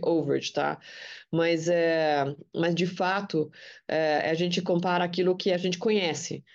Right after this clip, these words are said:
tá? Porque também, senão começa a entrar na esfera do wishful thinking aqui, que a gente começa a falar, "Meu, o que que pode ser a venda?" E a gente começa a ter um monte de projeção, começa a ficar pouco, é,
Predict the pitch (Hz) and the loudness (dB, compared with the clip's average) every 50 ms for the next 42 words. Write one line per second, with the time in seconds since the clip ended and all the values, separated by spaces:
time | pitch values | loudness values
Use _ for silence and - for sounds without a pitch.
0 | _ _ - 151 151 156 156 - 165 165 175 170 180 170 175 185 190 185 185 190 | _ _ -4 -2 -2 -2 -2 -2 -2 -2 -2 0 0 2 2 2 2 0 0 0
1 | 190 196 202 202 196 202 202 208 185 180 190 185 185 185 180 175 165 156 160 160 | 0 0 0 0 0 0 0 0 0 0 0 0 2 2 2 2 2 0 -2 -4
2 | - - 180 175 175 180 185 180 185 180 175 170 160 156 147 143 139 139 143 143 | -4 -2 0 2 2 2 2 4 4 4 6 6 6 4 4 4 4 4 2 2
3 | 151 175 175 175 175 180 170 170 170 180 180 180 180 196 175 165 160 156 160 - | 2 2 2 2 0 0 0 0 2 0 0 2 2 2 2 2 2 0 0 0
4 | 180 180 175 190 185 185 185 180 - 190 180 185 180 185 175 175 175 170 170 170 | 0 0 0 0 0 -2 -2 -2 -2 -2 -2 0 -2 -2 -2 0 0 0 0 2
5 | 160 170 180 170 135 - - - _ - - - - - - _ - 185 180 180 | 2 2 2 0 0 -2 -6 -10 _ -20 -20 -20 -20 -20 -14 _ -6 -6 -4 -2
6 | - 220 196 196 190 - 202 190 180 175 175 185 196 202 202 196 196 185 180 180 | -2 -2 -2 0 0 0 0 2 2 2 2 4 4 4 4 4 2 2 2 4
7 | 175 170 170 170 165 165 165 165 165 170 170 - 180 180 180 185 185 170 170 175 | 4 4 4 4 4 4 4 2 0 0 -2 -2 -2 0 0 0 0 0 0 2
8 | 185 180 170 165 165 165 175 175 175 175 - - 180 165 160 156 160 185 175 170 | 2 2 4 4 4 2 2 0 -2 -4 -2 0 0 2 2 0 0 -2 -2 -2
9 | - 185 180 180 185 180 - - 196 180 180 - - 185 190 190 190 190 208 196 | -2 -2 -2 -2 -4 -6 -4 -4 -4 -4 -4 -2 0 0 0 0 0 0 0 2
10 | 180 170 151 - 170 - - - - - - - _ - - 165 165 156 156 156 | 4 2 2 0 -2 -6 -16 -20 -20 -20 -20 -20 _ -6 -2 -2 0 0 0 2
11 | 151 147 147 143 139 135 135 131 | 2 2 2 2 2 0 0 -2